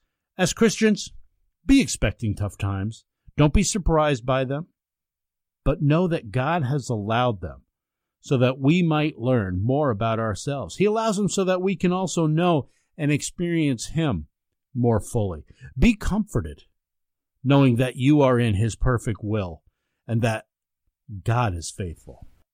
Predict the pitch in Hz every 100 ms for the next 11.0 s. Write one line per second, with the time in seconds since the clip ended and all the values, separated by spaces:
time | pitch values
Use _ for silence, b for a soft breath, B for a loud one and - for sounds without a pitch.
0 | _ _ _ _ _ 175 196 156 202 -
1 | 175 196 196 185 196 180 196 214 185 160
2 | 175 160 165 165 127 143 - 165 147 151
3 | 147 - 135 123 131 127 117 - 104 95
4 | 95 - 123 120 135 120 120 - - 156
5 | 156 139 139 - - 104 98 92 85 _
6 | _ - - 147 135 127 131 127 127 113
7 | _ 139 135 147 127 117 120 107 110 104
8 | 120 107 113 110 107 98 _ 104 95 104
9 | 92 117 107 104 107 95 107 92 95 101
10 | 90 92 90 87 87 85 117 104 104